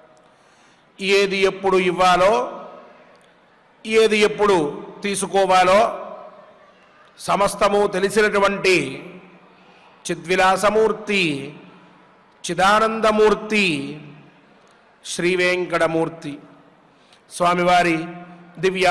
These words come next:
అనుగ్రహంతో మన ఆధివ్యాధులన్నీ పోవడానికై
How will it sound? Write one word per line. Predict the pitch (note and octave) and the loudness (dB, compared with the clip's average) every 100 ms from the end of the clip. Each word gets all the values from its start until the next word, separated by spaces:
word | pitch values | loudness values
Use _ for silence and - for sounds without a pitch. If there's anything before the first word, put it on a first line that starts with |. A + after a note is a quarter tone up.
| D#3+ | 2
అనుగ్రహంతో | F3+ F3 E3+ D#3+ E3 D#3+ F#3+ G#3 B3 - - - - - _ _ _ _ _ _ _ G#3+ | -2 -2 -4 -2 -2 0 2 0 -2 -16 -20 -20 -20 -20 _ _ _ _ _ _ _ 0
మన | G#3 F#3+ E3 - - - - - - - F3+ | 2 2 0 -4 -14 -18 -20 -20 -14 -2 0
ఆధివ్యాధులన్నీ | F#3+ F#3+ F#3+ F#3 F3+ F#3+ F3+ F3+ F3+ F3+ - - - - - _ _ _ - | 2 0 0 0 0 0 0 0 0 -2 -4 -18 -20 -20 -20 _ _ _ -2
పోవడానికై | F3 G3 G#3+ G#3 G3 F#3+ F#3 | 2 4 4 4 2 2 2